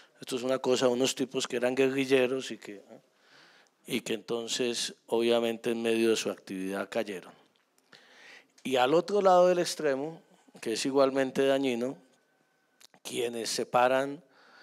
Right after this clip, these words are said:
cada vez que sucede un episodio de estos y a priori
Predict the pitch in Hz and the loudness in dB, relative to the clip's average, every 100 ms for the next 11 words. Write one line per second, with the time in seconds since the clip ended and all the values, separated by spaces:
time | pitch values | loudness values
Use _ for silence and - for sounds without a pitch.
0 | - - _ - 131 127 131 135 - 117 | -20 -20 _ -6 0 4 4 0 -4 -6
1 | 110 127 135 139 - 127 131 127 131 135 | -2 0 0 -2 -2 0 2 4 6 6
2 | 127 117 - 135 - - 151 143 139 139 | 4 2 -2 -4 -4 0 6 6 6 2
3 | 131 127 135 - | 2 2 -4 -8